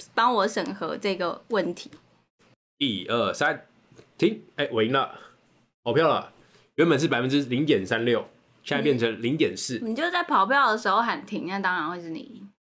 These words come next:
Speaker 2: 这一次联盟获胜，有奖励吗，老婆？
Speaker 1: 奖励哦，我可以有拿。
Speaker 2: 我等下，我等下喝一个黑麦汁。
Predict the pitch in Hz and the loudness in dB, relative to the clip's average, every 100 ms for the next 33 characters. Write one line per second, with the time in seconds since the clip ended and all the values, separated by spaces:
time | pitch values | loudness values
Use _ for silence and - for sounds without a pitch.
0 | - 202 185 214 196 165 190 190 190 208 | 2 4 4 6 6 6 4 2 4 4
1 | 220 214 190 165 123 101 - - _ _ | 4 4 4 4 2 -2 -10 -20 _ _
2 | _ _ _ _ _ _ _ 131 123 135 | _ _ _ _ _ _ _ -2 -2 0
3 | 156 143 127 104 98 87 92 101 _ _ | 0 2 2 2 0 0 0 -4 _ _
4 | _ _ _ _ _ _ _ _ - 202 | _ _ _ _ _ _ _ _ -14 -10
5 | 196 196 - - - _ _ - 185 220 | -6 -6 -8 -16 -20 _ _ -14 -6 -4
6 | 208 185 - - 160 160 165 175 165 170 | -2 -4 -6 0 4 4 4 4 4 2
7 | 160 170 175 135 131 120 127 135 123 104 | 4 6 4 4 2 4 2 2 -2 -4
8 | 101 98 101 | -8 -6 -8